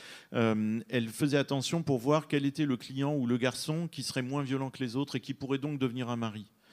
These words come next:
Et je me disais, mais ça c'est fou, ça veut dire qu'elles n'imaginent pas qu'il y a quelque chose d'autre qu'un rapport de, de client à prostituée. Euh, alors que n'importe quelle personne ici,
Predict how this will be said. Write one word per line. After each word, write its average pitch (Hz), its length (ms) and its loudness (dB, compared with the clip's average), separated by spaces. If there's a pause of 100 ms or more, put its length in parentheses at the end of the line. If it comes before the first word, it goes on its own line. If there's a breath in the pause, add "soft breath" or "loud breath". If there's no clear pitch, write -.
(340 loud breath)
Et - 60 2
je 110 80 -2
me 143 80 2
disais, 143 180 -2
mais 131 80 0
ça 147 140 -2
c'est 131 160 -4
fou, - 200 -10
ça 143 140 -2
veut 113 60 -6
dire 147 160 0
qu'elles 120 180 0
n'imaginent 127 380 -4
pas 156 160 2
qu'il 127 220 -4
y 120 100 2
a 139 120 2
quelque 151 320 -2
chose 139 300 -6
d'autre 160 200 0
qu'un 131 180 -2
rapport 135 400 0
de, 120 100 -2
de 117 240 -6
client 127 300 -4
à 120 40 -2
prostituée. 120 560 -4 (360 loud breath)
Euh, 113 260 2
alors 123 260 2
que 139 100 -2
n'importe 139 500 0
quelle 131 320 -2 (680)
personne 135 420 0
ici, 175 440 -4